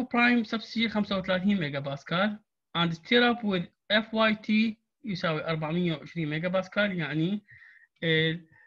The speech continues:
اليلد مالت الستي-، مال، مال ستيرابس أربعمية وعشرين، والإف برايم سب سي خمسة وثلاثين ميجا باسكال. And if the pre-stressed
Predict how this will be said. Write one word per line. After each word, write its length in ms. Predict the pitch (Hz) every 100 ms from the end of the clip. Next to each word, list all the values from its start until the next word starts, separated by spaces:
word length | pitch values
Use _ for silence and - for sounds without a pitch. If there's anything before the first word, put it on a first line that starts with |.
| _ _ 165
اليلد 540 | 160 160 202 208 214 - -
مالت 300 | 175 160 165
الستي-، 380 | 160 - 196 165
مال، 580 | 170 160 160 156 151 151
مال 160 | 175
ستيرابس 580 | 180 180 180 208 - _ _ _ -
أربعمية 500 | 156 151 160 180 156
وعشرين، 580 | 151 147 - 175 233 226
والإف 400 | 165 160 160 -
برايم 180 | 180 170
سب 120 | 175
سي 260 | - 180 170 165
خمسة 260 | - 170 160
وثلاثين 380 | 147 156 170 160
ميجا 180 | 151 165
باسكال. 540 | 190 185 233 269 302 _ _ _ _ - - _ 190
And 200 | 202 208
if 180 | 208 175
the 100 | 180
pre-stressed 600 | 240 269 - 262 269